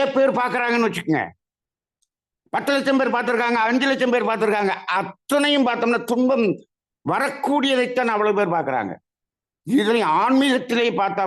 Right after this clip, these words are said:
கூட, ஆன்மீகத்தில் ஆசை காட்டுபவர்கள் கூறுவதை பல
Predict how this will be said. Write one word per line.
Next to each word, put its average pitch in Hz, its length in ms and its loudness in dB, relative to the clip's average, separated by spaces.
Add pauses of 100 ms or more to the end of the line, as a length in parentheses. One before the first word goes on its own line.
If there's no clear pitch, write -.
(120)
கூட, 151 160 0 (580)
ஆன்மீகத்தில் 254 540 2 (100)
ஆசை 247 280 0
காட்டுபவர்கள் 220 680 0 (100)
கூறுவதை 226 400 2 (580)
பல 196 200 0